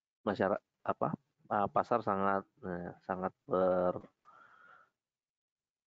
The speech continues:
ber-, apa namanya, ber-, terimbas baik lah ya oleh, eh, eks-, ekspektasi stimulus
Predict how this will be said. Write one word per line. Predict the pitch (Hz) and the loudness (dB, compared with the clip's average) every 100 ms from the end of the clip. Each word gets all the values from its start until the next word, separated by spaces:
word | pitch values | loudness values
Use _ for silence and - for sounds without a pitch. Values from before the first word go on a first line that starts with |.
| _ _ _ _ _ _ _ _ _ _ - | _ _ _ _ _ _ _ _ _ _ 0
ber-, | 98 98 98 104 | 2 4 2 0
apa | - | -2
namanya, | 107 131 180 _ _ _ - | -2 -4 -6 _ _ _ -8
ber-, | 104 95 95 95 - _ _ _ _ | 0 2 2 0 -4 _ _ _ _
terimbas | - 110 104 107 - | -2 0 2 2 2
baik | - 135 | 2 0
lah | - 95 | 2 0
ya | 143 - | -2 -4
oleh, | - 95 95 120 - - | -2 2 2 0 -6 -6
eh, | 113 - - - - _ | -4 -2 -4 -8 -14 _
eks-, | - - - 110 - | -20 -14 -12 -12 -10
ekspektasi | - - - - 107 - 120 | -10 -10 -16 -4 -2 0 -2
stimulus | - 92 92 98 - | -2 0 2 2 0